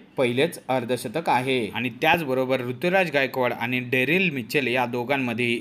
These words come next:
एकशे दोन रनांची भागीदारी देखील सुद्धा साठ बॉलमध्ये झाली. मग त्यानंतर डेरिल मिचेल हा जास्त वेळ काही टिकू शकला नाही,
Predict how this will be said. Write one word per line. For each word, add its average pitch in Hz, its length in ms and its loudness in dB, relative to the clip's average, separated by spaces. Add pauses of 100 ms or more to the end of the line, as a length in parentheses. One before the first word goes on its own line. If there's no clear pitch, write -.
एकशे 139 240 -2
दोन 139 320 -2
रनांची 120 380 -4
भागीदारी 127 580 0
देखील 127 380 -4
सुद्धा 139 360 0
साठ 131 200 4
बॉलमध्ये 120 540 2
झाली. 110 540 -2
मग 170 280 4
त्यानंतर 139 520 4
डेरिल 143 260 8
मिचेल 156 320 4
हा 139 220 4 (100)
जास्त 117 240 0
वेळ 131 180 4
काही 131 260 4 (120)
टिकू 135 220 0
शकला 135 360 2
नाही, 135 380 2